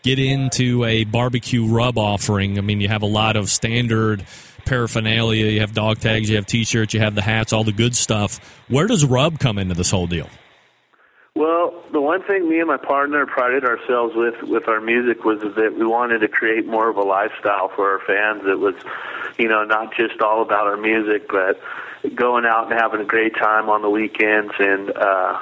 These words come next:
Speaker 2: a lot of our fans like to go camping, like to barbecue. And then we started doing a lot of, uh,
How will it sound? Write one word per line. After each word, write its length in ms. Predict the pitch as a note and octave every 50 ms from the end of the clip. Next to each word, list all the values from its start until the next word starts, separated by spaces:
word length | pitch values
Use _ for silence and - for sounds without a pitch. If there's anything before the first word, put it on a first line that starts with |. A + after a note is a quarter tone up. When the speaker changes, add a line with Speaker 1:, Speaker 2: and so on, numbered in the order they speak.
| - -
Speaker 2:
a 40 | G#2
lot 240 | G#2+ A2 A#2+ B2+
of 80 | B2 A#2
our 100 | A2+ A2
fans 340 | - - A#2 A2+ A#2 A2 A2
like 200 | A2 G#2 G2 -
to 80 | -
go 180 | - A2+ A2 G#2+
camping, 560 | - - A2+ G#2+ G#2 G2+ - A2 G#2 G2+ G2
like 240 | G2 G2 G2+ G2 -
to 60 | -
barbecue. 760 | G2+ G#2 G2+ G2+ G#2 G2+ G#2 G2+ - - G#2 G2+ G2 G2 G2 - - - - - - - - - - - - - -
And 100 | - B2
then 140 | B2 B2+ C3
we 140 | C3+ C3+ C3 -
started 360 | - C#3 B2+ B2+ B2+ A#2+ A#2
doing 340 | B2 B2 B2 B2 A#2+ A#2 A2+
a 120 | A#2 A2+
lot 220 | A2 A2 A2+ A2+ A#2
of, 140 | A2 G#2+
uh, 260 | A2 G#2+ G#2 G2+ G2+